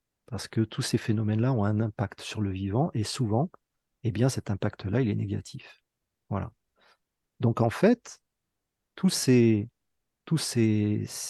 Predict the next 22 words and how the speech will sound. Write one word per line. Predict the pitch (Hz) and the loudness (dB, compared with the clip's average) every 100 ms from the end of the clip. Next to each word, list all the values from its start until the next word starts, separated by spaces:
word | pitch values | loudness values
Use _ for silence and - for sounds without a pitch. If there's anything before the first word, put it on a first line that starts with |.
| - _ - | -16 _ -4
toutes | 165 | 0
ces | - | 2
personnes-là | - 117 - 101 107 160 208 _ _ - | 0 -2 -2 0 2 2 0 _ _ -4
ont | 113 | -4
fait | - 180 | 0 0
des, | 151 110 | 4 4
des | 98 110 | 4 2
découvertes | 131 - 110 139 - | 0 0 0 0 0
comme | - 143 | -2 -2
ça, | - 123 156 | 0 0 2
petit | 135 - 143 139 | 0 -2 -2 -2
à | |
petit. | - - 110 | -4 -6 -4
Donc, | 123 107 | -2 -2
ça | 113 | -4
s'est | - | -2
fait | 117 147 | 0 0
de | 127 | 0
manière | 107 107 117 | 0 0 -2
assez | 101 117 | -4 -4
empirique. | 104 - - - - _ _ _ _ _ _ _ _ _ _ _ _ _ _ _ _ _ _ _ _ | -6 -6 -6 -6 -10 _ _ _ _ _ _ _ _ _ _ _ _ _ _ _ _ _ _ _ _
Et | - 131 127 127 | 4 6 6 4